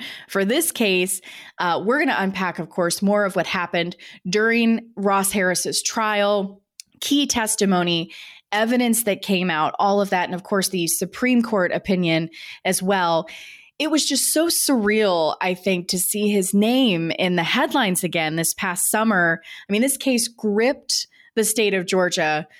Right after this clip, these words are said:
for years and the nation as well. And for those of you who followed this case, you know we have so much more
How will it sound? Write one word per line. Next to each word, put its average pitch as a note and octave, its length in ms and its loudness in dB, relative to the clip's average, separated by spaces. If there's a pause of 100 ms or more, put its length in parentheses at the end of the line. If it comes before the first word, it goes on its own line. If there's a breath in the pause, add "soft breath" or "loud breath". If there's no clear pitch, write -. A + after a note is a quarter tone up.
(140 loud breath)
for F#3+ 220 0
years F#3 480 2
and F#3 180 2
the F3 60 2
nation F#3 800 0
as F#3 200 0
well. C#3 440 -2 (460 loud breath)
And F#3 120 -4
for G#3 120 2
those D#4 260 2
of C4+ 100 0
you A#3 140 4
who A3+ 160 0
followed A#3+ 480 0
this F3 180 0
case, F#3+ 280 0
you B3+ 140 4
know C4+ 200 2
we A#3 180 2
have F#3 340 -2
so - 460 2
much C4+ 260 2
more F#3 380 2